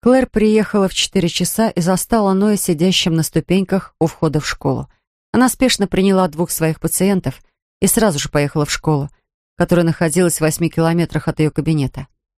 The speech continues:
Но все-таки опоздала на полчаса, судя по виду, сын злился. Он не сказал ни слова,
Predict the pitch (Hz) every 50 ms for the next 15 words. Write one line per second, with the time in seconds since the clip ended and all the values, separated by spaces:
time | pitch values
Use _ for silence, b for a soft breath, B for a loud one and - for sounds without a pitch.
0 | _ _ _ - 202 196 - 233 214 - - - 190 180 _ - 190 175 156 143
1 | 190 175 170 170 165 156 - 160 151 139 - - - - - 175 170 - - 156
2 | 131 143 - 147 143 143 147 143 147 - - 151 147 151 135 160 160 165 160 -
3 | - - - - _ _ _ _ _ _ _ _ _ _ _ _ _ _ _ -
4 | 247 247 247 247 247 - - - 220 220 196 180 202 214 208 202 190 190 185 180
5 | - - 185 190 196 185 175 180 175